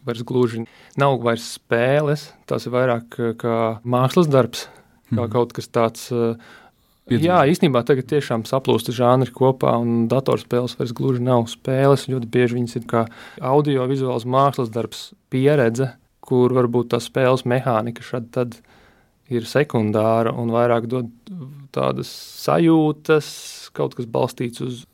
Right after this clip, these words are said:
Speaker 1: meditāciju, dzeju. Jā, mākslas darbs.
Speaker 2: Kopumā runājot, jau spēle, vai tā ir, eh, datorspēle, mobilā spēle vai galda spēle, tā ir pasaule, kurā mēs ielecam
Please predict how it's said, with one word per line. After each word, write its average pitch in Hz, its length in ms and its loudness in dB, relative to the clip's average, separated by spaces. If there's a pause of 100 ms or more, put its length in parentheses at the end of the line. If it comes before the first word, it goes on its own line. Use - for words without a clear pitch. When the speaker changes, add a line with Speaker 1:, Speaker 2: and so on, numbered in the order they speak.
(160)
Speaker 1:
meditāciju, 135 1080 0 (160)
dzeju. 143 500 2 (440)
Jā, 143 260 2
mākslas 120 480 -2
darbs. - 280 -12 (540)
Speaker 2:
Kopumā 123 460 2
runājot, 104 500 2
jau 101 220 2
spēle, 117 720 4 (160)
vai 101 140 0
tā 95 340 0
ir, 92 80 -2
eh, 92 520 -2 (520)
datorspēle, 104 1300 2
mobilā 104 460 4
spēle 101 500 -2
vai 95 140 2
galda 110 420 6
spēle, 113 640 -2 (720)
tā 101 300 2
ir 98 60 -6 (120)
pasaule, 113 1160 4
kurā 110 640 2
mēs 110 720 0
ielecam 113 800 4